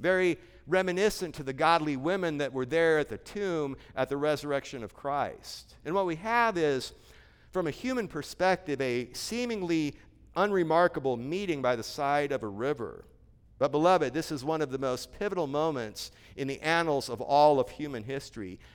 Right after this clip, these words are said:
You and I are sitting here in twenty-first century United States of America because God took the gospel from the east to the west, from the oriental world to the occidental world, from Asia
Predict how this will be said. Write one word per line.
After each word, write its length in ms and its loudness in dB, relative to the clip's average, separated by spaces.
You 460 -2
and 260 -4
I 540 2
are 120 0
sitting 380 -4
here 320 0
in 80 -6
twenty-first 640 -4
century 440 -4
United 380 0
States 320 -8
of 80 -10
America 720 -2
because 600 6
God 300 4
took 160 -6
the 100 -6
gospel 500 0
from 200 -6
the 160 -10
east 480 -4
to 120 -6
the 120 -2
west, 640 -2
from 160 -2
the 120 -6
oriental 600 2
world 500 2
to 100 -8
the 140 -4
occidental 680 0
world, 360 -8
from 260 -6
Asia 600 2